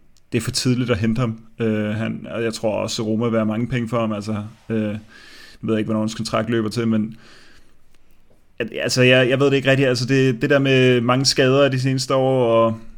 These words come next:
altså, er han en, altså, hvad, hvad, hvilken hylde ender han egentlig på? Og, og så en italiener, det, det, det,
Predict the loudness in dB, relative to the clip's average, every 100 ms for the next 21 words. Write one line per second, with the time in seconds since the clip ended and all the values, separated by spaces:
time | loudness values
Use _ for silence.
0 | -18 -20 _ -20 _ -4 0 2 4 4
1 | 4 2 0 -2 -4 -4 -2 0 -2 -4
2 | -16 -8 -6 -4 -2 0 2 4 4 2
3 | 2 2 2 2 0 0 0 0 -2 -2
4 | 0 0 2 0 0 0 0 0 0 0
5 | -4 -4 -6 -4 -4 -4